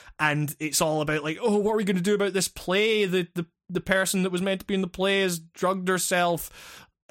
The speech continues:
And it's all like, "Oh, Chloe could be in the play." Like, you know, and it's, it's, like, it's that kind of stuff where, like, the person's literally lying on the ground, like, convulsing,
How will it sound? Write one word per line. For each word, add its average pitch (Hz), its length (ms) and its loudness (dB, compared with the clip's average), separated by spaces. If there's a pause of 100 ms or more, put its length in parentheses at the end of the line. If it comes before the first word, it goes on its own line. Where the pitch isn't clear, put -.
(120)
And 170 300 2
it's 160 140 2
all 170 100 4
like, 170 180 0
"Oh, 160 240 2
Chloe 160 300 0
could 170 180 0
be 151 80 2
in 139 80 2
the 127 80 -4
play." 127 400 -4 (320)
Like, 151 140 2
you 156 80 2
know, 151 80 2
and 151 80 2
it's, 160 160 0
it's, - 240 -2 (520)
like, 165 240 -2 (400)
it's 170 140 0
that 175 160 2
kind 175 140 2
of 151 40 2
stuff 170 220 0
where, - 180 -8
like, 160 180 -2 (100)
the 160 80 -8
person's 170 480 0
literally 170 260 -4
lying 160 420 2
on 160 140 2
the 160 60 2
ground, 160 400 2
like, 160 160 -2
convulsing, 160 880 2